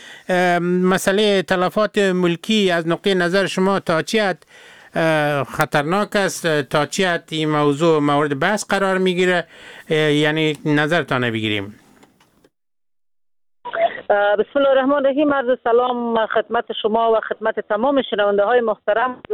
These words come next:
Speaker 2: شما همگی خوش آرام باشند. خب، متاسفانه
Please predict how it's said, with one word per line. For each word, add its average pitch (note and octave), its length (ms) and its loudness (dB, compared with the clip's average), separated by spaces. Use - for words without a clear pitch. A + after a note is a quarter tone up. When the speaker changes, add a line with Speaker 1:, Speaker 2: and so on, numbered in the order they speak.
Speaker 2:
شما G#3+ 120 -2
همگی G#3 240 -4
خوش - 240 -4
آرام G#3 240 2
باشند. D4 340 0
خب، - 140 0
متاسفانه C4 580 0